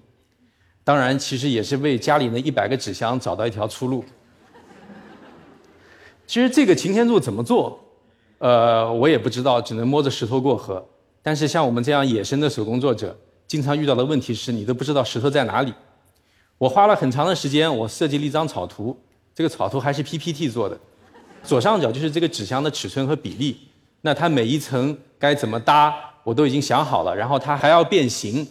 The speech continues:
它要怎么做。这个图纸不知道大家能不能看明白，我觉得你们看不明白也不要紧，因为就算看明白了，你们也不会去做的。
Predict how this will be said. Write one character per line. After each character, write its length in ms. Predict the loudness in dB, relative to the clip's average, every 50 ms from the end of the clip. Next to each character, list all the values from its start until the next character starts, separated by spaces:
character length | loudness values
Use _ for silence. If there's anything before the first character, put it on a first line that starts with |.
| -8 -4
它 60 | -2
要 80 | -2 -2
怎 100 | -2 -6
么 100 | -10 -10
做。 360 | -4 -2 0 0 0 -2 -6 -14 -20 _ _ _ _ _ _ _
这 120 | 2 4
个 80 | 4 4
图 180 | 4 4 0
纸 120 | 2 2 2
不 140 | 0 2 6
知 60 | 6
道 60 | 8
大 120 | 8 8 8
家 140 | 8 8 6
能 100 | 4 4
不 40 |
能 100 | 2 0
看 180 | 0 2 2 2
明 160 | 2 2 2
白， 180 | 2 0 0 -2 -6 -18 _ _ _ _ _
我 80 | 0 2
觉 120 | 6 8
得 140 | 10 10 10
你 120 | 8 8 6
们 260 | 6 4 4 2 0 -4 -10 0
看 200 | 4 4 4 6
不 80 | 6
明 200 | 4 4 4 4
白 160 | 6 6 6 4 2
也 80 | -2 -2
不 100 | 2 4
要 160 | 6 6 4
紧， 160 | 4 2 -4 -14 -16 -10 -4
因 100 | -2 0
为 120 | 2 2
就 140 | 2 2 2
算 180 | 2 2 2 2
看 180 | 2 2 2
明 180 | 4 4 4 4
白 120 | 4 4
了， 180 | 4 4 0 -4 -8 -16 _ _ -2
你 100 | 0 2
们 100 | 4 4
也 80 | 4
不 100 | 4 2
会 140 | 2 2 2
去 120 | 4 2 2
做 220 | 4 4 4 4
的。 80 | 4